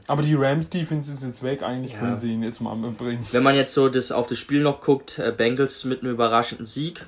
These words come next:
Speaker 2: gegen die Vikings, war, glaub ich,
Speaker 1: Ja.
Speaker 2: auch ein Overtime-Sieg, gell?
Speaker 1: Ja.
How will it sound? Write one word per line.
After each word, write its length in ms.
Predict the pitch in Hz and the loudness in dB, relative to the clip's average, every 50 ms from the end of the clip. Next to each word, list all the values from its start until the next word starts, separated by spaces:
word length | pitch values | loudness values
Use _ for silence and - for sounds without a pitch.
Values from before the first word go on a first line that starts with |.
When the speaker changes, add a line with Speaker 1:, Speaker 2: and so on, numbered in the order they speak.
| - - | -16 -8
Speaker 2:
gegen 280 | - 147 151 147 147 143 | -6 -4 -2 -2 -2 -2
die 280 | 143 143 139 139 139 135 - - | -2 -2 -2 -2 -4 -6 -10 -14
Vikings, 720 | - - 110 107 120 - - 202 226 254 240 - - - - | -6 -2 0 0 0 0 -2 -4 -6 -6 -8 -12 -14 -8 -4
war, 180 | 110 104 104 | -2 -2 0
glaub 180 | - 117 110 104 | 0 0 -2 -2
ich, 60 | - | -2
Speaker 1:
Ja. 60 | 107 | -2
Speaker 2:
auch 100 | - 127 | -4 -2
ein 60 | 160 160 | 0 0
Overtime-Sieg, 720 | 117 143 170 190 180 - 120 113 110 104 - 127 143 - | 0 0 0 -2 -2 -4 -6 -6 -6 -8 -8 -10 -8 -6
gell? 260 | - 110 120 151 156 147 - | -4 -2 -2 -4 -4 -6 -8
Speaker 1:
Ja. 140 | 110 104 | -8 -10